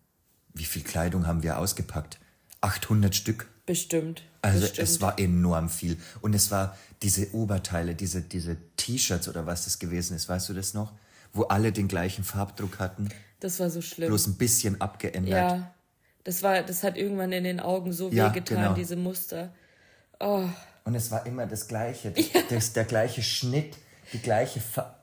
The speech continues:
Speaker 1: die gleiche Farbpalette. Es war immer entweder ein anderes Muster oder bloß was bisschen abgeändert.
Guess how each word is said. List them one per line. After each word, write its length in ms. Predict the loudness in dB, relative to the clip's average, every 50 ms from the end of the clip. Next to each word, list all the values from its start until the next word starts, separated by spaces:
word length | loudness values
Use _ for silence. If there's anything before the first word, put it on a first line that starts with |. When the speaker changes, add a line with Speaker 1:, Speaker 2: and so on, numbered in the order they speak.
| _ -10 -6
Speaker 1:
die 80 | -6 -2
gleiche 300 | 0 0 0 2 0 0
Farbpalette. 840 | -2 0 0 0 0 0 0 2 4 6 6 8 6 6 4 2 -2
Es 180 | -2 -2 0 0
war 100 | 0 0
immer 200 | 0 -2 0 0
entweder 160 | 0 0 2 0
ein 140 | 0 2 0
anderes 360 | 0 2 2 0 0 0 0
Muster 580 | 2 2 4 4 4 4 2 2 2 2 2 4
oder 120 | 2 2 2
bloß 280 | 0 0 0 0 0
was 260 | 0 -2 -2 -2 0
bisschen 400 | 0 2 2 2 2 0 -2 0 -2
abgeändert. 640 | -2 -2 -2 -2 -2 0 0 0 2 2 0 0